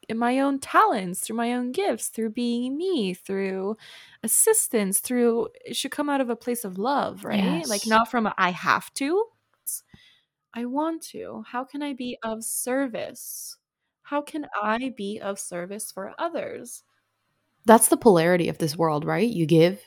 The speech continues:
Speaker 2: you
Speaker 1: Yeah.
Speaker 2: take, you give, you take. It's just to be conscious of that, but not like, "I have to give because so that I can take," right? It's just that beautiful line of, of work there. And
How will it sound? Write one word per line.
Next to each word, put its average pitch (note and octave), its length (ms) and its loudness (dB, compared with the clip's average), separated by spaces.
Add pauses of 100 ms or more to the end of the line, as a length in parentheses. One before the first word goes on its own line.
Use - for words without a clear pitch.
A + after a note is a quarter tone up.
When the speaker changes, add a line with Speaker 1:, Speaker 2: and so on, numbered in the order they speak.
Speaker 2:
you A#3 160 -4
Speaker 1:
Yeah. F#3 80 8
Speaker 2:
take, E3+ 580 2 (240)
you F3+ 100 0
give, E3+ 160 6
you F#3 80 4
take. E3+ 500 2 (280)
It's F#3 160 4
just B3+ 200 8
to B3+ 80 4
be A3 100 8
conscious E3+ 520 4
of C#3+ 180 2
that, D3 240 4
but - 140 -2
not F3+ 180 2
like, E3+ 220 0 (220)
"I A#3 180 10
have G#3 180 2
to G3+ 80 4
give G#3 300 6
because F#3 300 2
so G3+ 200 8
that F3+ 320 8
I E3+ 140 4
can E3 240 2
take," - 540 0 (280)
right? E3 400 2 (340)
It's - 100 -6
just D#4+ 160 4
that - 200 2
beautiful E3+ 600 4 (420)
line D#3 520 4
of, - 320 -8
of D#3 120 0
work D#3 440 2
there. D3+ 160 2
And D3+ 180 -2